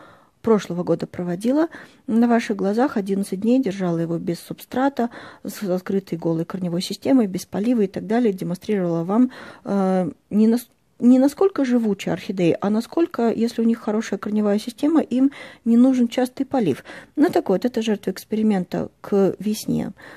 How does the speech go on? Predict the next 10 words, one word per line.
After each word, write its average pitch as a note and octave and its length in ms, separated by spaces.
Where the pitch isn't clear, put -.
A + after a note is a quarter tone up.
Спустя - 340
полгода F3+ 420
после - 220
того E3+ 160
эксперимента F#3 540
она G3 180
зацветает C4+ 600
двумя G#3 280
цветоносами. C#4+ 800
Это, F#3 1000